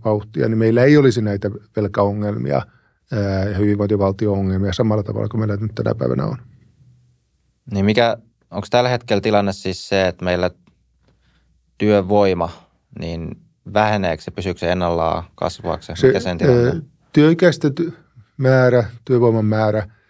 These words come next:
Speaker 1: niin pikkuhiljaa laskee. Se isoin vaikutus tuli jo silloin, kun suuret ikäluokat jäivät eläkkeelle. Suuret ikäluokat ovat tänä päivänä eläkkeellä, ää, mutta se lasku jatkuu. Väestö ei vielä pienene,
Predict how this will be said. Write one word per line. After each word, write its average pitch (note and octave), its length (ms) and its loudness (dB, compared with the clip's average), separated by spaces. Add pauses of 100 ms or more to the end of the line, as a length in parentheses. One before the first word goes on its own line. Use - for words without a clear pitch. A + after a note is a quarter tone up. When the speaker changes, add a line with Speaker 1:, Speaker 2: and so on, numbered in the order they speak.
(340)
Speaker 1:
niin G#2+ 540 -2 (140)
pikkuhiljaa A2+ 500 2
laskee. G2+ 460 0 (280)
Se - 160 0
isoin E3 500 2
vaikutus A#2 480 2
tuli A#2+ 220 2
jo A2 80 0
silloin, A2+ 360 2
kun G#2 120 -6
suuret A2 300 0
ikäluokat G2 440 -2
jäivät F#2+ 280 -4
eläkkeelle. - 520 -2 (240)
Suuret A#2+ 300 2
ikäluokat A#2 420 2
ovat A2+ 220 0
tänä G2 180 -4
päivänä G#2+ 280 -4
eläkkeellä, - 540 -2 (640)
ää, G#2+ 300 -2 (440)
mutta C3 260 4
se D3+ 120 0 (240)
lasku C#3 280 2
jatkuu. C3 520 2 (580)
Väestö E3 580 2
ei C#3+ 320 6
vielä G#2+ 240 2
pienene, C3 640 2